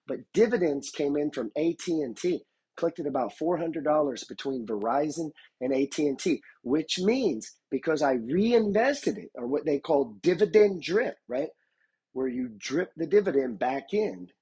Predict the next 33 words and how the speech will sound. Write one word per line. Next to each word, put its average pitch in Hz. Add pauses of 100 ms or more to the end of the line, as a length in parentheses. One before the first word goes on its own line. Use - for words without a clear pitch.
(140)
Dividend 135
reinvestment 135
program 135
is -
what 120
that 101
stands 170
for. - (720)
I 135
was 139
able 135
to 123
put 139
another 135
four 135
hundred 143
into 120
the 101
telecom. 190 (320)
I 151
mean, 175
we 226
collect, 196
I 220
collected, 220
like, 147
eight 196
hundred 185
dollars 170
in 127
dividends 143
last 147
week. 139